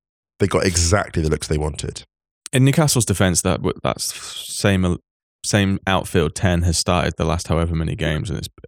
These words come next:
Speaker 2: and it's, um,
Speaker 1: And Sandro
Speaker 2: it's starting
Speaker 1: Tonali,
Speaker 2: to look
Speaker 1: obviously a huge
Speaker 2: very
Speaker 1: miss.
Speaker 2: tired,
Speaker 1: A huge
Speaker 2: very
Speaker 1: miss.
Speaker 2: tired. Yeah, I mean, uh, losing Tonali with the ban,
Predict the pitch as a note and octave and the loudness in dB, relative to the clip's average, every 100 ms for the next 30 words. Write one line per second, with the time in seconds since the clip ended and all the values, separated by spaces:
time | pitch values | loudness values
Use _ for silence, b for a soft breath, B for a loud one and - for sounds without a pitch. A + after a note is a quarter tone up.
0 | - D2 D2+ - - - - _ _ _ | -6 -4 -2 -4 -6 -6 -10 _ _ _
1 | _ _ - D#2+ D#2+ D#2+ D#2 - _ _ | _ _ -2 0 2 0 -2 -6 _ _
2 | _ G#2 - G#2 F#2 F2+ - E2+ E2+ E2 | _ -4 0 2 2 2 4 4 4 2
3 | D#2+ - D#2 E2 G2 F#2 D#2+ D#2 D2+ D#2+ | 2 0 -6 -6 0 2 4 2 0 0
4 | D2 C#2+ C2 - G#2 - F2+ E2 D#2 D2 | 0 0 -4 -6 -6 -2 -2 0 0 0
5 | - - C#2+ E2 E2 D#2+ F2+ - A1 - | -2 -4 -2 2 2 4 2 0 -8 -6
6 | - A#2 A2+ G#2+ - F#2+ F#2 F2 E2+ E2 | 0 2 2 0 0 2 4 4 2 0
7 | E2+ F2 E2+ E2 | 0 2 2 0